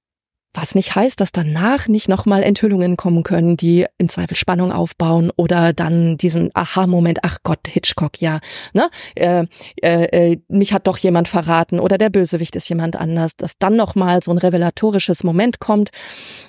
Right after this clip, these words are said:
äh, in dem das alles ändert, hoffentlich, weil das macht eine gute Dramaturgie, eine gute Spannung aus. Aber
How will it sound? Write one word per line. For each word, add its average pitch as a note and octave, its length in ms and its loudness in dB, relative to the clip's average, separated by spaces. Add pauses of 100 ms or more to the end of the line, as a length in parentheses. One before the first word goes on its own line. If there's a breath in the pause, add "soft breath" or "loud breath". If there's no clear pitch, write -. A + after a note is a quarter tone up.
(140)
äh, F3+ 260 2
in F3 240 0
dem E3+ 580 2
das - 220 -2
alles C4 320 0
ändert, E3 480 -2
hoffentlich, E3+ 560 -2
weil D#3+ 140 -2 (100)
das G#3 200 0
macht F#3+ 220 0
eine F3 100 0
gute - 200 -2
Dramaturgie, F3 500 0
eine E3+ 120 2
gute F3 180 -2
Spannung D#3+ 400 -4
aus. G#3+ 320 0 (380 loud breath)
Aber F3 320 2